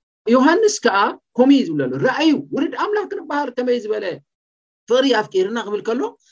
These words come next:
ልክዕ ከምዚ መፊቦሸት ዝበሎ እዩ ሕጂ ከምኡ ዝብሎ። ካልእ ተደነካ ንሓዋሩ ትብል ቃል ነስምራ። ኣነ ንስኹምን ንዝተወሰነ ግዜ ውሉድ ኣምላክ ክንከውን ብድሕሪኻ መሰልና ክግፈፍ ማለት ኣይኮነን። ንሓዋሩ፣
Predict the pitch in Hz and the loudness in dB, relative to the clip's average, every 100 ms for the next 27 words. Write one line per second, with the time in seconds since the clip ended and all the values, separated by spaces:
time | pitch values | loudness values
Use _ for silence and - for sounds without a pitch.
0 | - 214 277 - 208 220 202 202 208 214 | -6 -4 -2 -4 -6 -6 -4 -4 -2 0
1 | 220 247 240 208 202 254 220 - 127 120 | 2 2 0 0 0 2 2 -2 -10 -10
2 | - - _ _ _ _ _ - 196 240 | -14 -20 _ _ _ _ _ -4 -2 -2
3 | 233 202 214 214 208 226 175 190 - 202 | -2 -2 -2 -4 -8 -8 -8 -8 -2 0
4 | 196 190 185 147 143 135 127 113 107 101 | 0 0 -2 -4 -8 -8 -8 -10 -12 -16
5 | 98 87 _ _ _ _ 120 147 208 170 | -18 -20 _ _ _ _ 2 4 6 6
6 | 120 - 107 - 92 - - _ _ 135 | 6 2 -8 -8 -8 -10 -16 _ _ 4
7 | 165 151 214 220 254 - 240 208 165 180 | 4 4 4 6 4 2 2 4 2 2
8 | 170 160 156 135 143 156 160 - 185 226 | 2 2 0 -2 -2 0 -2 -4 -4 0
9 | 247 262 _ - 139 147 165 165 160 165 | -2 -4 _ -2 0 2 2 0 -2 -2
10 | 139 135 131 120 117 - 107 - 113 - | -2 -2 -6 -4 -8 -10 -16 -14 -14 -14
11 | 104 156 151 98 - - - _ - 135 | -4 -2 -2 -4 -12 -18 -20 _ 2 4
12 | 190 185 226 226 220 220 214 220 | 4 2 4 4 4 4 6 4